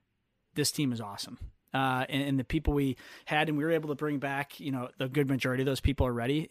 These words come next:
um, w-, which is awesome. But, like, our team is really good. We had a Monday morning meeting, and I basically told the entire team, you know, our twenty-some people, thirty-some people, I said, "Hey, look,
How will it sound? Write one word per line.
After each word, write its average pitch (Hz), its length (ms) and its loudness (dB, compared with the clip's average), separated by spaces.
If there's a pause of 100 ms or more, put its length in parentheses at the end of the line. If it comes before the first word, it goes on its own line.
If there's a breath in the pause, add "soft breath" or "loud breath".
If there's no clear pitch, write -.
(100)
um, 120 560 0
w-, 139 180 -6
which - 220 -6
is 123 120 -2
awesome. 139 440 0 (340 soft breath)
But, 147 100 0
like, 143 220 2
our 143 140 4
team 160 240 0
is 117 120 -4
really 123 240 -4
good. 110 300 -10 (340)
We 160 180 4
had 185 120 4
a 180 60 4
Monday 156 400 4
morning 151 360 4
meeting, 113 380 0 (100)
and 131 120 0
I 131 80 -2
basically 139 640 0 (360)
told 143 220 4
the 143 140 2
entire 131 340 0
team, 127 340 -2
you 127 60 0
know, 117 80 -2
our 113 140 -8
twenty-some 131 580 4
people, 135 360 -2
thirty-some 127 500 -2
people, 131 420 2 (720)
I 143 60 -2
said, 156 200 0
"Hey, 160 160 4
look, 139 380 2